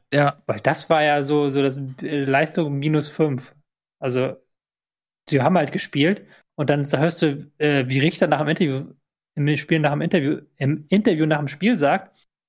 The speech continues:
Speaker 2: ähm, ja, Schalke ist kein leichter Gegner. Ähm, die stehen, die stehen zwar, sind zwar Tabellenletzter, aber die gehören da eigentlich nicht hin. Wo ich mir so denke, hat der in dieser Saison irgendein Schalke-Spiel gesehen? Hat der irgendwas mitbekommen von dieser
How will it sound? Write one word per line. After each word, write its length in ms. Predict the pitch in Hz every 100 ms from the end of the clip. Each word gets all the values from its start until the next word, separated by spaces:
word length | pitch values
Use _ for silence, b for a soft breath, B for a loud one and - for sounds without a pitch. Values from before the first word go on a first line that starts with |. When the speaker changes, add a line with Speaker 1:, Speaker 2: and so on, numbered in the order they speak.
| _ _ _ -
Speaker 2:
ähm, 340 | 135 131 - - _ _ _ _ _ _ -
ja, 480 | 139 143 143 147 156 147 - -
Schalke 460 | - - 143 190 165
ist 180 | 151 -
kein 240 | 156 160
leichter 400 | 156 151 151 139
Gegner. 640 | 123 160 202 156 151 175 B B _ _
Ähm, 280 | 143 143 135
die 120 | 151
stehen, 540 | 147 - 160 160 156
die 120 | 147 147
stehen 840 | - 156 156 156 143 139 - 170
zwar, 460 | - 165 151 147 143
sind 160 | - 156
zwar 120 | 165
Tabellenletzter, 840 | 156 143 156 165 165 196 - 151
aber 200 | 143 143
die 100 | 135
gehören 260 | 131 147 165
da 80 | 135
eigentlich 240 | 143 -
nicht 160 | 135 -
hin. 380 | 196 208 - b b _ _ _ _
Wo 80 | 143
ich 120 | 143
mir 80 | 151
so 80 | 139
denke, 240 | 151 151
hat 180 | 151 160
der 100 | 156
in 100 | 143
dieser 240 | 160 156 147
Saison 240 | 156 156
irgendein 360 | 151 190 165 -
Schalke-Spiel 580 | - 135 185 214 -
gesehen? 180 | 196 180
Hat 120 | 175
der 140 | - 151
irgendwas 280 | 233 - 202
mitbekommen 420 | 220 160 165 143
von 100 | 139
dieser 220 | 139 147